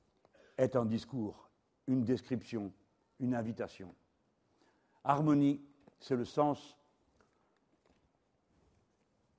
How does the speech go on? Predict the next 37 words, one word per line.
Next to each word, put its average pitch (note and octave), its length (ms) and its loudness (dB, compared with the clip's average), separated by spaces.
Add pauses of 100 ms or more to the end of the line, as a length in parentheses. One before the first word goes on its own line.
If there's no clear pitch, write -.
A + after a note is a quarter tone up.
de G2+ 180 -6
notre A#2 320 0
nouveau A2 300 -2
symbole. G2 500 -6 (960)
Il B2+ 100 -8
faut E3+ 180 4
que C#3 200 2
quelqu'un C#3 460 2
qui C3 140 -2
ne A#2+ 120 0
sait B2 200 -4
ni C3+ 100 0
lire C#3 220 0
ni B2 120 -2
écrire, D3 400 -2 (840)
quelqu'un C#3+ 400 2
qui C#3+ 160 0
ne B2+ 80 2
sait A2+ 180 -2
pas, C#3 200 4
puisse - 240 -10
le C#3+ 80 0
reconnaître A#2+ 440 -2
tout G#2+ 100 -12
de - 60 -16
suite. F#2 220 -14 (120)
Alors, D3+ 380 6 (800)
les B2 220 4
uns E3+ 160 12
verront C#3 640 4
un B2 80 -2
petit A#2+ 240 -8
bonhomme B2 600 4
qui A2 100 -10
ferme G#2 280 -2
le G#2 80 -2
poing. B2 280 -2